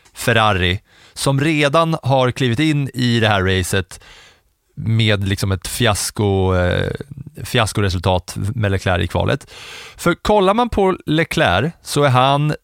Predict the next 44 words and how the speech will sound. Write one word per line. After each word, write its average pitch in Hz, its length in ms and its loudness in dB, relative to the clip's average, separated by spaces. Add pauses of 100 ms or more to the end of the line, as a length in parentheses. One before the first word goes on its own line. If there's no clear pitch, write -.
(240)
utöver, 180 440 2
det 131 80 2
är 151 40 0
två 196 260 0
stycken 113 260 0
bilar 113 240 2
som 107 100 0
startar 92 240 0
på 98 100 -2
hårda 104 280 2
däck. 92 340 -6 (100)
Det 160 200 0
är 156 60 4
Norris, 104 580 0
det 110 140 -2
går 107 120 2
åt 98 80 -2
helvete. 92 480 0 (380)
Sen 190 300 0
är 120 60 4
det 104 100 2
Leclerc 104 500 2
som 107 80 -2
startar 95 240 0
på 98 100 -2
hårda 92 320 2
däck. - 300 -8 (120)
Och 156 320 -2
vad 226 340 2
är 117 160 0
hårda 135 460 2
däcken 110 440 -2
till 202 240 0
för? - 320 -4 (280)
Jo, 131 420 0 (180)
de 185 260 0
är 196 40 0
till 120 260 0
för 113 80 0
att 107 120 0
man 101 100 0
ska 101 160 -2
köra 156 480 2
länge 170 680 2